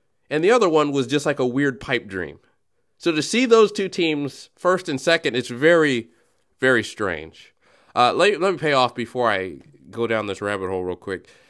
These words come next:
We are gonna have Daryl Dunn, the C E O and general manager of the Rose Bowl, joining us in the next segment. Got a chance to talk to him down at the Rose Bowl, so we'll play that interview. And, uh, Beanie Factoids coming up in the second half of the show. Just a few today, 'cause we have a,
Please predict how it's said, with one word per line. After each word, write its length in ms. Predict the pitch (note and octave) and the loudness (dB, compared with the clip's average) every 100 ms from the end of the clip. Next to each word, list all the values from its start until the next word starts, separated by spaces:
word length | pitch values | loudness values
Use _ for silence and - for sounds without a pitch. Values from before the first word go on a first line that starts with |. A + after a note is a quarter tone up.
| _ - | _ -4
We 160 | C#3 | 2
are 140 | C#3+ D#3 | 2 2
gonna 180 | D3 C3 | 0 -2
have 480 | B2+ A#2 A2 G2+ _ _ | 0 0 -2 -6 _ _
Daryl 260 | - A#2+ A2+ | -2 0 2
Dunn, 280 | A2+ A#2 G#2+ | 0 0 -2
the 80 | F#2+ | -6
C 280 | B2+ A#2 | -8 -4
E 40 | A#2 | 0
O 180 | A2+ G#2+ | 0 -2
and 120 | G2+ | -6
general 200 | A2 G#2+ | -6 -4
manager 340 | G#2+ G#2+ G2 | -4 -4 -6
of 40 | F2+ | -8
the 80 | |
Rose 220 | F#2+ A2+ G#2+ | -4 -4 -4
Bowl, 180 | G2 | -6
joining 360 | F#2+ G#2 G#2 F#2 | -6 -6 -8 -8
us 180 | F#2+ - | -10 -10
in 120 | F#2 | -14
the 220 | F2 E2+ - _ _ _ _ | -12 -14 -18 _ _ _ _
next 260 | G#2 G2 - | -6 -6 -4
segment. 420 | - F#2+ G2 A#2 | -6 -6 -8 -12
Got 120 | G2+ | -12
a 20 | F#2 | -10
chance 240 | - F#2+ | -10 -12
to 80 | F#2 | -12
talk 300 | - G#2 - | -8 -8 -8
to 160 | G2 | -10
him 100 | G2+ - _ _ _ _ _ _ _ - - | -10 -14 _ _ _ _ _ _ _ -20 -14
down 180 | A2+ G2 | -4 -4
at 80 | F#2 | -4
the 80 | |
Rose 240 | F2+ F#2+ F#2+ | -4 -4 -4
Bowl, 220 | F#2 G2 | -6 -6
so 140 | - | -6
we'll 80 | F#2 | -12
play 200 | F#2 F#2+ | -10 -10
that 220 | F#2 F#2+ | -6 -6
interview. 460 | F#2 F#2 F2 F#2 G#2 - _ _ _ _ _ | -6 -8 -10 -10 -10 -14 _ _ _ _ _
And, 400 | A2 A2 A2 A2 | -2 0 0 0
uh, 140 | A2 | -2
Beanie 260 | G#2+ D3 D3+ | 0 -2 0
Factoids 500 | C#3 C3+ - B2+ A#2+ | 0 0 0 -2 -2
coming 220 | C3+ B2 | -6 -6
up 80 | A#2+ | -6
in 60 | |
the 60 | A2 | -10
second 280 | - B2 A#2+ | -6 -6 -4
half 200 | A#2+ A2 | -4 -6
of 60 | |
the 60 | G#2 | -8
show. 240 | - A2+ | -8 -8
Just 180 | A#2+ C#3+ | -8 -8
a 60 | B2+ | -10
few 240 | - G2 | -10 -10
today, 320 | F#2 F2+ F2+ | -10 -10 -10
'cause 180 | F#2+ F2+ | -12 -14
we 120 | F#2 | -12
have 180 | F2+ F2 | -12 -14
a, 100 | F2 | -18